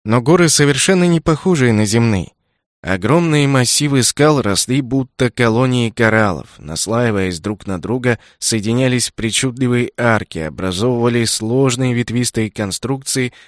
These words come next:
поблескивающие на солнце острыми гранями.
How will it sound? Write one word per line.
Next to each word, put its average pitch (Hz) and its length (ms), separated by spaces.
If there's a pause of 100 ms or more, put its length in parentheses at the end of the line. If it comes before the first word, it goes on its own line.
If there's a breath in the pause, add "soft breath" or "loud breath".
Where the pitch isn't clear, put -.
(100)
поблескивающие 113 1040
на 107 120
солнце 110 460
острыми 101 460
гранями. 95 580